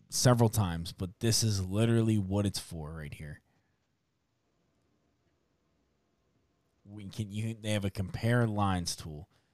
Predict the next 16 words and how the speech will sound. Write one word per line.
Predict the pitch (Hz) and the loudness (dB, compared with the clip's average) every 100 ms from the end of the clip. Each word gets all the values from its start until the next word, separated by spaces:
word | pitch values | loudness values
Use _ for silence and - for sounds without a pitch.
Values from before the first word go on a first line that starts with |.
| _ | _
so | - | -2
it's | 98 - | 0 2
gonna | 117 107 | 2 2
tell | - - 113 | 0 2 2
me | 104 92 | 2 0
which | 90 95 - | -2 -6 -6
one | 104 92 | -6 -6
is | 87 | -6
better. | - 73 73 - | -6 -6 -6 -6
So | - 92 | 0 2
we're | 92 | 2
gonna | 92 85 | 0 0
do, | 90 85 82 - _ _ _ _ _ - | -2 -2 -4 -10 _ _ _ _ _ -4
uh, | 90 85 82 80 | 0 2 0 -2
plus | 78 - 120 143 - | -6 -2 2 2 0
three. | 110 107 131 | 0 0 -2